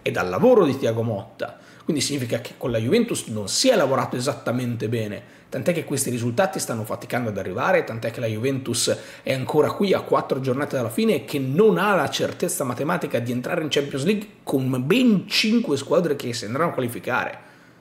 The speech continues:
Io non ho ricordi di cinque squadre italiane in Champions, credo che non sia mai successo, dato che prima la Champions League chiamava Coppa dei Campioni, poi abbiamo iniziato ad averne due più una,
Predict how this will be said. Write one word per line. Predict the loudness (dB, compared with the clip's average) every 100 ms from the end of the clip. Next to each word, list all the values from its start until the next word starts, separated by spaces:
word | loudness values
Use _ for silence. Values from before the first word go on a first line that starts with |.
| -20 _ -20 _ 2
Io | 4 4 -4 -4
non | 0 4
ho | 4
ricordi | 2 4 4 4 2
di | 0
cinque | -2 0 0
squadre | 4 4 2
italiane | 0 0 0
in | -2
Champions, | -2 -2 -4 -6 -6 -8 -12
credo | -2 2 4 4
che |
non | 2 2
sia | 2
mai | 2 0
successo, | -2 0 4 4 4
dato | -4 -4 -4
che | -4
prima | -2 -2 0
la | -2
Champions | -4 -2 0
League | 0 0
chiamava | -2 -2 -2
Coppa | 0 0 2 4
dei | 4
Campioni, | 4 0 0 4 4 4 2
poi | -2 -14 -8 2
abbiamo | 2 2
iniziato | 2 2 2
ad |
averne | 2 2 0
due | 2 2
più | 4 6
una, | 8 6 4